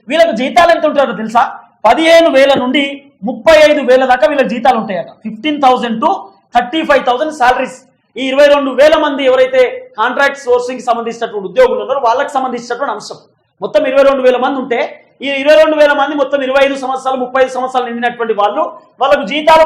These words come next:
పదిహేను వేల నుండి ముప్పై ఐదు వేల రూపాయల దాకా ఉంటాయట. అయితే ఇప్పుడు వీళ్ళకి బాగా బడన పడుతున్నది. ఇరవై రెండు వేల మందికి జీతాలు ఇవ్వాలి, అది కూడా అవుట్‌సోర్సింగ్ కాంట్రాక్ట్ బేసిక్‌కి సంబంధించినటువంటి వాళ్ళకంటే ప్రభుత్వానికి ఎందుకో ఇబ్బంది అవుతున్నది. ఇప్పుడు ఈ అవుట్‌సోర్సింగ్ వాళ్ళ వల్ల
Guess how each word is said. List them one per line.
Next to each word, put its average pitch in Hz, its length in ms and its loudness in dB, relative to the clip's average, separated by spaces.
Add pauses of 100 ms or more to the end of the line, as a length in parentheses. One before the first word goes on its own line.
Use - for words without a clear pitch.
పదిహేను 285 280 2
వేల 269 240 4
నుండి 277 140 -8
ముప్పై 269 280 -2
ఐదు 254 140 -2
వేల 240 200 2
రూపాయల 226 240 -2
దాకా 233 240 -2
ఉంటాయట. 254 320 0 (540)
అయితే 320 220 0 (140)
ఇప్పుడు 320 160 -6
వీళ్ళకి 311 340 0
బాగా 320 300 4
బడన 277 260 4
పడుతున్నది. 269 360 0 (220)
ఇరవై 285 280 2
రెండు 294 160 -2
వేల 262 320 4
మందికి 247 320 -6
జీతాలు 285 340 0
ఇవ్వాలి, 262 340 2 (320)
అది 220 100 -4
కూడా 262 120 -2
అవుట్‌సోర్సింగ్ 277 640 0
కాంట్రాక్ట్ 247 460 -4
బేసిక్‌కి 254 360 -6
సంబంధించినటువంటి 240 580 -8
వాళ్ళకంటే 220 500 0 (460)
ప్రభుత్వానికి 320 580 0
ఎందుకో 294 200 0
ఇబ్బంది 277 360 2
అవుతున్నది. 233 340 -4 (480)
ఇప్పుడు 294 160 -4
ఈ 311 80 0
అవుట్‌సోర్సింగ్ 330 760 2
వాళ్ళ 262 140 2 (100)
వల్ల 233 160 2